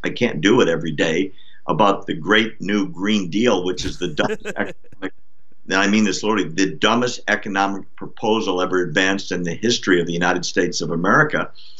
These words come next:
Speaker 1: And she thinks it's a great idea because she has no understanding about economics, certainly not on a national level. So
Speaker 2: Mm-hmm.
Speaker 1: your Morning Joe buddy gets it.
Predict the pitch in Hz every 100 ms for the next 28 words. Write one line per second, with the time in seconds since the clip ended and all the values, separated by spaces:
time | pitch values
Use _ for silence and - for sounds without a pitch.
0 | - - 107 - 143 - 98 117 123 120
1 | 135 95 85 85 117 127 185 185 - -
2 | - - 110 - 92 87 95 104 120 147
3 | 147 - - 90 82 80 - - - 135
4 | 160 175 78 85 104 85 92 101 92 -
5 | 107 139 196 - - - - - - -
6 | 143 196 95 95 87 90 117 143 165 196
7 | 185 127 90 76 50 50 - - - -
8 | - - - - - - - 123 113 110
9 | - 127 110 104 101 117 117 139 160 143
10 | 127 143 123 98 95 113 - - - -
11 | - 117 123 - 82 -